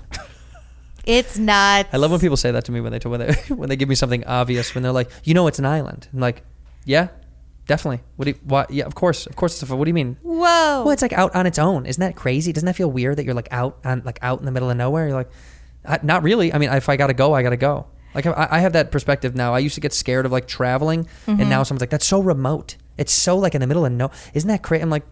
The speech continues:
Speaker 2: "I, dude, if I go then, I guess I go. Fuck it."
Speaker 1: Yeah.
Speaker 2: I'd rather go, I'd rather die in Bali
Speaker 1: Mm.
Speaker 2: on vacation than
Speaker 1: Mm.
Speaker 2: hit by a car on La Brea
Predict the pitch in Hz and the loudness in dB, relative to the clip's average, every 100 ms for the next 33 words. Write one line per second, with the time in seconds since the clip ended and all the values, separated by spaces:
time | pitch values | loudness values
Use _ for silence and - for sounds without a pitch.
0 | - - - 170 220 202 196 170 185 180 | -16 -14 -12 -4 -2 0 -2 0 0 2
1 | 156 180 160 135 160 170 123 127 147 127 | 0 2 2 0 0 0 0 0 0 -2
2 | - 147 - - - 214 208 175 156 226 | -4 -4 -4 -8 -10 0 2 4 4 2
3 | 269 147 151 147 160 165 170 180 - - | 2 0 2 4 6 4 2 -2 -12 -20
4 | - 160 208 285 285 180 151 143 131 120 | -4 0 4 6 4 2 2 4 2 -2
5 | 80 143 - - - - - - 151 131 | -6 -10 -12 -20 -20 -20 -8 0 2 2
6 | 120 120 131 131 - 156 185 - - 226 | 0 0 2 2 0 -8 -10 -14 -4 0
7 | 294 247 180 165 - 147 143 135 - 151 | 2 2 0 -6 -4 0 2 2 2 2
8 | 143 123 123 120 - 208 202 165 170 170 | 2 -2 -4 -8 -10 -2 0 4 4 4
9 | 143 131 - - 151 143 127 120 123 123 | 2 0 -2 0 2 4 2 0 -2 -2
10 | 117 98 85 | -4 -4 -8